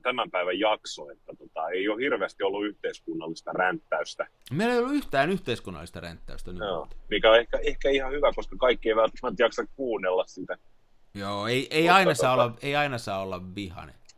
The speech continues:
Speaker 1: Joo.
Speaker 2: Ei aina saa olla vihainen.
Speaker 1: Noista, tota,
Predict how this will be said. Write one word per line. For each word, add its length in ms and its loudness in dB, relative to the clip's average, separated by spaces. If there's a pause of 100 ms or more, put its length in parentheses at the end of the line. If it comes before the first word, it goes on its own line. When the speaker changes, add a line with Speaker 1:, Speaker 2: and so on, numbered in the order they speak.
(760)
Speaker 1:
Joo. 260 -12
Speaker 2:
Ei 100 -12
aina 180 -12
saa 200 -8
olla 100 -6 (160)
vihainen. 200 -4
Speaker 1:
Noista, 300 8
tota, 400 6